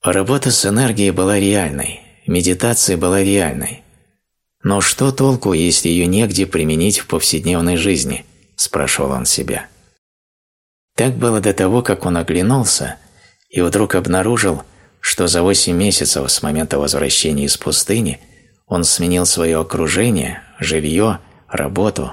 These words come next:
рацион, интересы и цели. «Собственно, говорит он, я изменил в моей жизни всё, что нуждалось в переменах. Эти перемены были столь стремительны, что я даже не сразу понял, что произошло.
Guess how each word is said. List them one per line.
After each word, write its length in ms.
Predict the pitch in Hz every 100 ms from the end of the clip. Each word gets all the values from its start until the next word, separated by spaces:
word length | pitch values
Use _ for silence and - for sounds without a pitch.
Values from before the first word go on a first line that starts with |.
| -
рацион, 640 | 71 76 - 80 95 107 87 - _ -
интересы 840 | 76 65 73 85 117 - - - -
и 140 | -
цели. 480 | - 76 - - - _ _ _ _ _ _ _ _ _ _ _ _
«Собственно, 600 | - 104 104 - 92 90
говорит 360 | 95 87 87 90
он, 220 | 82 76 -
я 180 | 82 90
изменил 460 | 87 82 82 117 98
в 40 |
моей 220 | 87 87
жизни 400 | 78 95 90 92
всё, 380 | 82 - 113 98
что 200 | - 73
нуждалось 520 | 67 67 71 71 67
в 60 | -
переменах. 640 | 71 67 64 - - - _ _ _ _ _ _ _ _ _ _ _
Эти 280 | 85 87 87
перемены 520 | 87 87 90 117 107
были 220 | 87 85
столь 300 | 80 - 80
стремительны, 800 | 73 - 82 92 127 69 65 - - _ _ _
что 220 | - 95
я 120 | 87
даже 260 | 95 85 87
не 120 | 85
сразу 420 | - 95 104 90
понял, 440 | - 95 113 92 73
что 260 | - 90
произошло. 720 | - 90 85 80 - 69 65